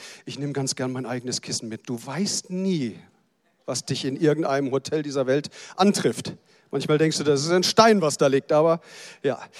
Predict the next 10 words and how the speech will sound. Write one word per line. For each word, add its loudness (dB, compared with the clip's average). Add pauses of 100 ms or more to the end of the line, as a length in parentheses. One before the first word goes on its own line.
(160)
Also 6
Jesus 8
hatte 6
sein 2 (320)
Kissen. -2 (720)
Ähm, 0 (1300)
Rückenschläfer 0
im 0
Raum, -4 (1300)
Seitenschläfer, -8